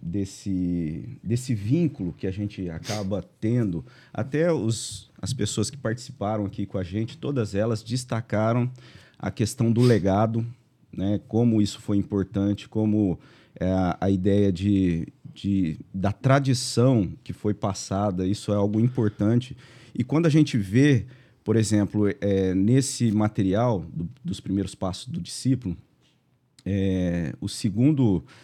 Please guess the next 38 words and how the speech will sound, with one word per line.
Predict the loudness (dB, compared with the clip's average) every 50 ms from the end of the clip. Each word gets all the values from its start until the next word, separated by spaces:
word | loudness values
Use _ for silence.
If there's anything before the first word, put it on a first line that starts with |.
| -20 -20 _
a | -6 -2
gente | -2 -2 -2 -2 -2
comentou | 2 4 6 6 6 4 2 0 2 2 2 2 -2 -4
alguns | -2 0 0 2 2 0 0 0
episódios | -2 -4 -2 -4 -4 -2 0 -2 -2 -2 -2
atrás, | -4 -4 -2 -2 0 0 0
se | -2 -4
você | -6 -4 -4 -4
par-, | -4 -2 -2 -2 -2 0
é, | 0 -2 -2 -2 -4 _
acompanhou, | -10 -12 -6 -4 -4 -4 -2 0 0 2 2 2 2 0
você | -2 -4 -2 -4
viu | -4 -2 -2 -2 -2
lá | 0 0 0
a | 0
respeito | -2 -2 -6 -4 -6 -6 -6 -6
dos | -10 -10 -2
Dez | 0 0 0 0
Mandamentos. | 0 0 0 0 -2 -2 -2 -2 -2 -2 -2 -4 -8 -16 -20 -20 -20 -20 -20 -20 -20 -20 -20 _ _
O | -4 -4
segundo | -2 0 0 2 4 4 4 4 4 4
momento | 4 6 6 6 6 6 4 2 2
desse | 2 2 2 2 2 0
material | 0 0 0 0 0 0 2 2 2 2 2 2 2 0
é | 0
sobre | -2 -2 -2 -2 -2
o | -2
credo | -2 0 0 2 2 2 2 0 -2 -2 -4
apostólico. | -8 -6 -2 -2 -2 -2 0 0 2 2 2 2 0 -6 -16 -20 _ _ _ -20 -20 -20 -20 -18 _ 4
E, | 6 8 8 8 8 6 4 2
é, | -2 0
tem | 2 4
uma | 4 6 4 4
citação | 4 2 0 2 2 0 0 0 0 2 2 2
aqui | 0 -2 -4
que | -4 -4
eu | -4
queria | -2 0 0 2 2 2 2 0